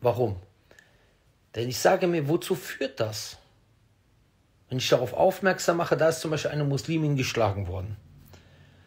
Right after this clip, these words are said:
Es führt eher nur dazu, in meinen Augen, und vielleicht irre ich mich da auch, weil das ist mein persönlicher Ijtihad, dass die Frauen mehr Angst bekommen, Hijab anzuziehen.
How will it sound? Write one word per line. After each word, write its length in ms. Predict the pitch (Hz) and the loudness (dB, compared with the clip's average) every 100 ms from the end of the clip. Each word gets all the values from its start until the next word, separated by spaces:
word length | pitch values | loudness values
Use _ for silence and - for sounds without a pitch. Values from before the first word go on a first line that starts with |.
| _ | _
Es 160 | - - | -6 -4
führt 500 | - 269 262 - - | 2 2 0 -4 -2
eher 320 | 196 240 220 | 4 6 6
nur 240 | 190 208 | 6 6
dazu, 720 | 214 185 - - 190 196 226 - _ _ _ _ _ - | 6 4 -2 -6 -4 -4 -4 -10 _ _ _ _ _ -6
in 160 | 123 | 0
meinen 300 | 143 196 175 | 4 4 4
Augen, 420 | 143 143 160 220 294 _ - | 6 6 6 0 -6 _ -14
und 100 | 120 | -10
vielleicht 380 | - 143 143 185 | 0 2 2 2
irre 200 | 180 160 | 2 2
ich 140 | - | 0
mich 160 | 139 - | -2 0
da 100 | 127 | 2
auch, 240 | 135 196 | 4 4
weil 80 | 175 | 2
das 140 | 151 | -2
ist 280 | 139 - - _ _ _ | -2 -6 -10 _ _ _
mein 400 | 127 120 139 143 | -2 0 2 2
persönlicher 640 | 143 131 135 170 156 139 | 2 4 4 4 2 0
Ijtihad, 680 | 123 120 107 110 123 165 - _ _ _ _ _ _ _ _ _ | -2 -4 -4 2 4 2 -2 _ _ _ _ _ _ _ _ _
dass 320 | - 156 - - _ _ _ _ _ _ _ _ _ _ _ _ _ | -2 -2 -4 -14 _ _ _ _ _ _ _ _ _ _ _ _ _
die 200 | 131 143 | -2 -2
Frauen 400 | - - 254 269 | 2 6 8 8
mehr 200 | 269 208 | 6 6
Angst 280 | 196 - - | 4 2 -6
bekommen, 320 | - 135 120 | 0 2 2
Hijab 440 | 104 123 127 120 | 0 4 6 6
anzuziehen. 640 | 127 117 - 104 - 98 | 2 -4 -6 -8 -8 -8